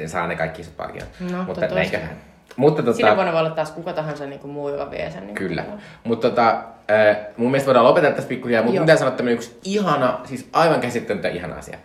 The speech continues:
Speaker 1: Tai tässä on kaksi puolta. Tässä on tämmönen puoli, että, ää, parhaan elokuvan Oscarin jakoivat, ää, Lady Gaga ja Liza Minnelli. Ja Liza Minnelli on tämmönen Hollywoodin überlegenda. Ää, ja
Speaker 2: Hän
Speaker 1: tota
Speaker 2: on ensinnäkin Judy Garlandin,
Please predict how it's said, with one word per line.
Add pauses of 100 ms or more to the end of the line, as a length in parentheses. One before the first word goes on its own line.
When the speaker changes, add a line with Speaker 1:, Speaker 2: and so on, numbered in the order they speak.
(140)
Speaker 1:
Tai
tässä
on
kaksi
puolta.
Tässä
on
tämmönen
puoli,
että, (420)
ää,
parhaan
elokuvan
Oscarin
jakoivat, (160)
ää,
Lady
Gaga (260)
ja
Liza
Minnelli. (240)
Ja
Liza
Minnelli
on
tämmönen
Hollywoodin
überlegenda. (520)
Ää,
ja
Speaker 2:
Hän
Speaker 1:
tota
Speaker 2:
on
ensinnäkin
Judy
Garlandin,